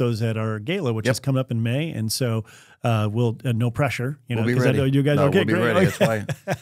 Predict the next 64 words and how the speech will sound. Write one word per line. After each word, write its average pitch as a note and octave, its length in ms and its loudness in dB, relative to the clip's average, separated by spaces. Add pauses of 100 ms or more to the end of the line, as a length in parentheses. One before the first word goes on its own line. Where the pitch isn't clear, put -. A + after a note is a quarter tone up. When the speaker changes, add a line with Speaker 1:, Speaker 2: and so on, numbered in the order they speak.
Speaker 2:
after F3 240 -2
the A2 120 -2
meeting A#2 260 0
Monday, G2+ 200 -2
I'm G2 80 -4
like, F#2+ 140 -6
"Man, G2+ 140 -6
we G#2 80 -6
need A2 140 -4
to G2+ 80 -4
make G2 120 -6
sure G2 160 -10
we're F#2+ 220 -4
on F#2 80 -4
track F#2 300 -6
with E2+ 80 -10
that." D#2+ 220 -8
So - 100 -16
we - 80 -4
Speaker 1:
That's F2+ 100 -2
Speaker 2:
had F#2 80 -4
a F2+ 60 -6
Speaker 1:
awesome. F#2 140 -6
Speaker 2:
conversation F2 480 -8
about F2 200 -8
it E2+ 80 -14
yesterday. - 500 -14
Speaker 1:
And C#3+ 80 2
we're C3+ 100 0
gonna C#3 180 0
do C#3+ 120 2
another A#2+ 460 -2
Onward, A#2+ 320 -4
I G2+ 80 -8
think, G#2 260 -10
is, G#2+ 200 -10
uh, C#3+ 160 -8
Speaker 2:
Yes, - 280 -4
Speaker 1:
yeah, A#2 120 -4
Speaker 2:
golf F#2+ 100 -2
Speaker 1:
so C3 80 -4
Speaker 2:
cart. F#2 120 -4
Speaker 1:
golf A2 140 -8
cart. A#2 140 -8
Speaker 2:
Yep, F#2+ 60 -8
Speaker 1:
So, C3 140 -2 (120)
Speaker 2:
yep. - 80 -14 (280)
Speaker 1:
yeah, A3+ 200 -2
so, A#2+ 380 -2
uh, A2+ 220 -2 (340)
you F#3 40 -2
know, A3+ 60 2
I A#3+ 60 0
just, A3 200 -4
you D3 80 4
know, C3+ 140 2
I C#3 140 -2
know C#3 140 0
that B2 80 -2
we're, A#2+ 180 -2
we're A#2+ 380 -2 (360)
somewhat C3 380 2
in A2+ 120 2
the, G#2 220 -2